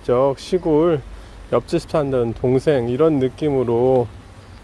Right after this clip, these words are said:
저를 찾아주시면 너무 감사해. 아이고, 이게 바늘꽃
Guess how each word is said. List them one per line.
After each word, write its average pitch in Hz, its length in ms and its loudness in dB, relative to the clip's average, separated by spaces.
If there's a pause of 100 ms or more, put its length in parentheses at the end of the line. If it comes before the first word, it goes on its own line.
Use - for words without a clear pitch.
(140)
저를 127 340 0
찾아주시면 143 920 -4 (200)
너무 117 240 -4
감사해. 113 760 -8 (2500)
아이고, 147 520 -14 (300)
이게 127 200 -4 (3000)
바늘꽃 139 540 -2